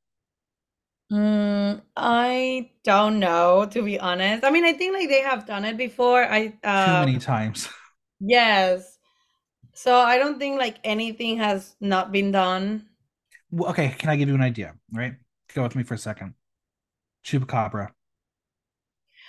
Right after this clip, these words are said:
Speaker 1: Oh my God, that is actually a very good idea. The Chupacabra.
Speaker 2: I got you. I got you.
Speaker 1: That is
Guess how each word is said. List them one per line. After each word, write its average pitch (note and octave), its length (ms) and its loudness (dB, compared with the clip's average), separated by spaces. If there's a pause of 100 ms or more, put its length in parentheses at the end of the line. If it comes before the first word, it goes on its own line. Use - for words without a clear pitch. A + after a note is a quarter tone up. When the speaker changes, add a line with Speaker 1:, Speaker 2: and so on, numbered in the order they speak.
(180)
Speaker 1:
Oh C4+ 480 2
my C4+ 140 -2
God, A#3 200 -4
that C#4 160 4
is E4 140 0
actually C4+ 400 -2
a A3+ 120 0
very G#3+ 300 2
good G#3 120 -4
idea. F3+ 680 -2
The G3 100 -6
Chupacabra. A3 520 -4
Speaker 2:
I G3+ 60 0
got G#3+ 260 0
you. B3 320 -8 (100)
I A#2+ 60 -6
got A#2 260 -6
you. A3 60 0
Speaker 1:
That A3+ 180 -4
is A3+ 80 -4